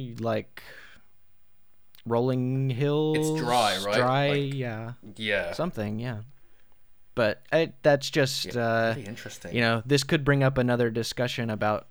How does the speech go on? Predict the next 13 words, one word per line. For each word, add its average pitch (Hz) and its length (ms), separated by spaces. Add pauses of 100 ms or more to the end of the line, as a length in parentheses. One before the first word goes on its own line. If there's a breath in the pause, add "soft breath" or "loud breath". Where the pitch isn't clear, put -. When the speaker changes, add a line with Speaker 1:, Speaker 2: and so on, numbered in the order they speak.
Speaker 1:
Grant 113 260
and 98 100
Sattler 104 600
and, 95 280
you 98 80
know, 95 140
what 101 240
their 101 140
relationship 101 600
is 104 120
like. 95 280
But, - 160
like, 85 300